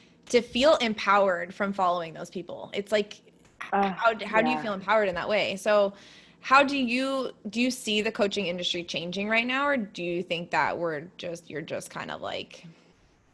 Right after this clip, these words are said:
Speaker 2: Oh, it's changing. And there's a shift. It's a new paradigm that's happening. What you just said, I'm so glad you just mentioned that. That's what creates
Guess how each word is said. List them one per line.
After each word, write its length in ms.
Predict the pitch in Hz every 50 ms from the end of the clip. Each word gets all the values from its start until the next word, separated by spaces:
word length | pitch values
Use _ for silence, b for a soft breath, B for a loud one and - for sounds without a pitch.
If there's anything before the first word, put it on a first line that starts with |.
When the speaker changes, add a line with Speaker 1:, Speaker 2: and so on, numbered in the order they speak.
| _ -
Speaker 2:
Oh, 120 | 175 160 156
it's 180 | 175 185 - _ -
changing. 680 | - 175 160 165 175 170 170 151 147 147 147 165 180 - - -
And 580 | 175 160 156 156 156 156 151 156 151 156 - - - - _ _ _ _ _ _ _ _
there's 220 | - 185 185 185 190
a 240 | 175 160 151 156 156 - - -
shift. 340 | 190 170 170 - - - - - - _ -
It's 180 | - 180 - -
a 60 | 170
new 140 | 170 180 175
paradigm 500 | 175 165 165 156 170 180 170 151 147 147
that's 180 | 151 - -
happening. 520 | - 151 147 143 - 160 151 151 151 151 - b b b b b
What 160 | 185 185 175
you 200 | 175 196 226 240
just 220 | - 202 180 180 - _
said, 280 | - 180 165 156 156 135
I'm 200 | 139 156 160 - -
so 160 | 175 165 170
glad 280 | - 175 165 165 160
you 120 | 160 160 151
just 180 | 151 147 _
mentioned 440 | 165 160 151 151 156 - 165 156 151
that. 320 | 151 147 147 147 151 156 - _ _ _ _ _ _ _ _ _ _ _ _ _ _ -
That's 260 | 208 208 233 233 - - -
what 200 | 190 160 - -
creates 640 | - - - 160 156 147 151 151 151 151 - -